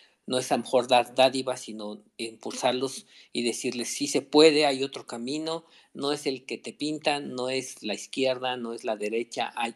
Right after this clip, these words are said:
otra cosa". Y solamente yo creo que también, como creo que es un proverbio judío, no sé bien, que so-, eh, las palabras convencen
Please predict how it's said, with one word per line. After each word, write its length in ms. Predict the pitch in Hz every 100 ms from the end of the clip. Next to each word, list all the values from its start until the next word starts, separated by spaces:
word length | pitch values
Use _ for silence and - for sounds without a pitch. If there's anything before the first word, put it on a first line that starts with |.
| -
otra 400 | 123 123 - 107
cosa". 400 | 127 120 123 123 _ _ _ -
Y 200 | 131 120
solamente 560 | 143 135 139 127 143
yo 160 | 131 127
creo 200 | 127 127
que 300 | 120 113 _ _
también, 300 | - 113 120
como 380 | 120 135 120 123 - _
creo 220 | - 131 -
que 100 | 135
es 180 | -
un 280 | 139 139 135
proverbio 480 | - 113 120 120 120
judío, 480 | - 117 117 131 127
no 100 | 120
sé 200 | - 113
bien, 200 | 123 151 - - - -
que 100 | -
so-, 160 | - - -
eh, 300 | 95 101 -
las 260 | 123 127 -
palabras 840 | 139 139 180 208 247 269 - - _ _ _ _ _ _ _ _ _ _ _ _ _ -
convencen 840 | - 113 110 123 131 123 - 101